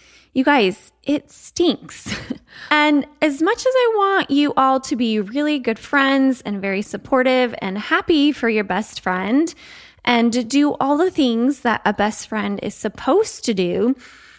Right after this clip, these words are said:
it's just still really hard to not feel like you are being replaced or that you no longer matter to your best friend, okay?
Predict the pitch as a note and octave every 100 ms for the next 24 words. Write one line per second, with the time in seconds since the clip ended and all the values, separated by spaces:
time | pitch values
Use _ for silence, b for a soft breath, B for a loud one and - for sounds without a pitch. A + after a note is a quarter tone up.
0 | B B D#4+ F#4 - - B4 - - -
1 | E4 F#4 D4 A3 A#3+ C#4+ F#4 F4 C4+ G#3+
2 | G#3+ A#3+ - A#3+ A3+ - - A3 A3 G#3
3 | G3 G3 - G3+ G3 - F#3+ F#3 F3+ F3
4 | E3 - A#3+ C#4 D4+ - - - G3+ G3
5 | F#3+ F#3 - F#3+ F#3+ G3 G3 G3 F#3+ F3+
6 | F3+ F3+ F3+ E3 D#3+ G#3+ D#4 F4 - -
7 | A3 G#3+ G3 F#3 F#3+ F#3+ - - - -
8 | F3+ G3 G#3+